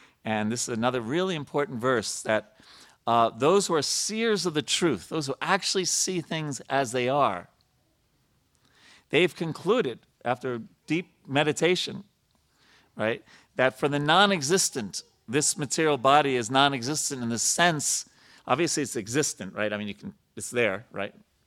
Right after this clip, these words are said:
Um, but it's not, it doesn't have any endurance. So that's how they define, um, existence, as something that endures. So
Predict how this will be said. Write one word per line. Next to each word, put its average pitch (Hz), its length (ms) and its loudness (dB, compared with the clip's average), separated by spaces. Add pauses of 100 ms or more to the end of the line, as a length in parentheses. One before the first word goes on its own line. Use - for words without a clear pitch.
(500)
Um, 117 340 4 (300)
but 127 120 2
it's 131 220 -2
not, 151 340 -2 (140)
it 127 320 -6
doesn't 151 240 0
have 143 220 0
any 139 120 -2
endurance. 120 800 -2 (1000)
So - 260 -4
that's 143 260 6
how 165 100 4
they 139 140 2
define, 135 920 0 (640)
um, 110 420 2 (420)
existence, 113 880 -4 (220)
as 107 140 -8
something 123 320 -8
that 110 400 -2
endures. 110 920 -2 (680)
So 117 440 -2